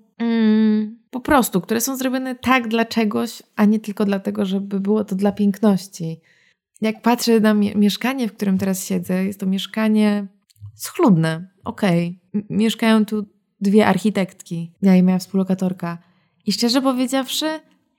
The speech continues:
jest to zwykłe mieszkanie. Jak sobie myślała, my-, myślałam kiedyś, j-, jak wygląda mieszkanie, w którym mieszka architekt czy architektka, czyli osoba, która tak naprawdę zajmuje się urządzeniem przestrzeni,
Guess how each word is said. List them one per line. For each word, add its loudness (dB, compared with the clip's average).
jest 2
to 0
zwykłe 4
mieszkanie. 0
Jak -4
sobie -6
myślała, 2
my-, -12
myślałam 2
kiedyś, -6
j-, -4
jak -2
wygląda 2
mieszkanie, -2
w -16
którym -2
mieszka -4
architekt -8
czy -4
architektka, -6
czyli -8
osoba, -6
która -6
tak -14
naprawdę -6
zajmuje 2
się -8
urządzeniem 2
przestrzeni, -4